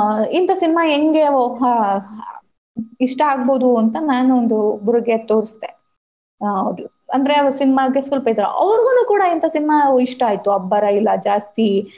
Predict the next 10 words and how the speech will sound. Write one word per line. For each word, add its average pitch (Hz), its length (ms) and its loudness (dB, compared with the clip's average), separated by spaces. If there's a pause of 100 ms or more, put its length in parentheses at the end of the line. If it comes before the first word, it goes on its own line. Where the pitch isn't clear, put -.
(280)
ಆ, 214 80 -2
ಒಡಿ 220 400 2
ಮಗ 220 300 2
ಬಡಿ 214 240 0
ಮಗ 214 220 2
ಅನ್ನೋ 202 280 -2
ತರ 202 200 -4
ಮ್ಯೂಸಿಕ್ 254 540 2
ಇಲ್ಲ 226 260 2
ಹಿಂದೆಗಡೆಯಿಂದ. 202 680 -2